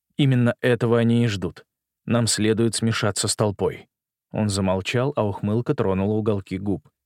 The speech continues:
«Думаю, ты спокойно сможешь убедить остальных, что под этой одеждой скрывается член,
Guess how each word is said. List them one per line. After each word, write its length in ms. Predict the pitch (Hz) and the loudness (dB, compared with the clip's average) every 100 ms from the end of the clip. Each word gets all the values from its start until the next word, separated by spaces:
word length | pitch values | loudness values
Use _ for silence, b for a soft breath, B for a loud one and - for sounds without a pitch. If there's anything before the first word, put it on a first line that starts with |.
| _ _ _ - | _ _ _ -10
«Думаю, 600 | - 123 120 117 117 110 | -4 0 2 2 0 0
ты 240 | 117 113 | 0 0
спокойно 560 | 104 - 110 - 107 90 | 0 -2 0 0 0 0
сможешь 460 | - 104 85 85 | 0 -2 -2 -2
убедить 380 | 101 98 92 87 | -2 -2 -2 -2
остальных, 440 | 95 - 98 95 - | -2 0 0 0 -2
что 180 | - | -4
под 240 | 95 101 95 | -2 0 0
этой 280 | 95 95 92 | 0 0 0
одеждой 340 | 92 85 92 | 0 -2 -2
скрывается 680 | - - 104 104 101 - 117 | -2 -2 0 2 0 0 -2
член, 500 | - 127 87 - | 0 0 -2 -6